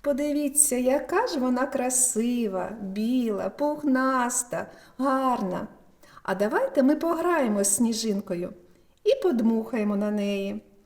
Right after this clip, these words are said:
Наберемо повітря в ротик. Приготувались? Починаємо. І ще раз.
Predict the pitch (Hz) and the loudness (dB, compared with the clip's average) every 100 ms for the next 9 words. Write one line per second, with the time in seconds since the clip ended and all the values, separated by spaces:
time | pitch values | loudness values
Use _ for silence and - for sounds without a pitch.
0 | _ _ _ - 190 196 202 196 196 175 | _ _ _ -6 -2 2 2 2 0 -2
1 | 175 170 185 311 392 392 370 320 226 190 | -2 -4 -4 -2 2 2 4 2 2 2
2 | 165 156 - _ 214 220 196 196 190 240 | -2 -10 -14 _ -2 0 0 0 2 4
3 | 427 311 - - 247 - 403 381 302 233 | 4 2 -2 -8 -6 0 0 2 2 2
4 | 196 180 - - - - _ _ - - | 0 -4 -12 -20 -20 -20 _ _ -20 -20
5 | - - - - - - - - - - | -20 -20 -20 -20 -20 -20 -20 -20 -20 -20
6 | - _ _ _ _ _ - 254 254 - | -20 _ _ _ _ _ -2 0 0 2
7 | 285 277 208 160 - | 6 6 6 -2 -4